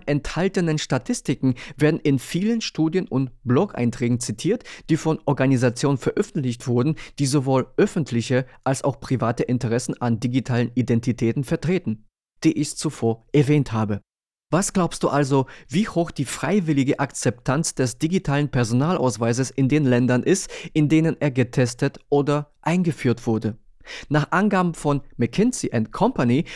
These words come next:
haben weniger als zehn Prozent der Menschen den digitalen Ausweis freiwillig angenommen. Das ist nicht im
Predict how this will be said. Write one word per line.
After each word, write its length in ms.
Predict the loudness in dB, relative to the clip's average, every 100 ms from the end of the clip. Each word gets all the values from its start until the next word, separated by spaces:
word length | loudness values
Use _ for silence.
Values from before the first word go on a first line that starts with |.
| -10
haben 360 | -2 0 0 2
weniger 360 | 2 2 0
als 220 | -4 -6 -4
zehn 300 | 0 0 0
Prozent 420 | -2 -2 0 0
der 80 | 2
Menschen 360 | 0 2 2
den 180 | 4 4
digitalen 520 | 2 0 0 0 0
Ausweis 440 | 0 0 0 -2 -2
freiwillig 720 | -8 -2 0 2 2 0 0
angenommen. 560 | 0 2 2 0 -2 -8 -20 -16 -14 -2
Das 180 | 0 2
ist 140 | 2
nicht 260 | 2 0 0
im 240 | -2 -2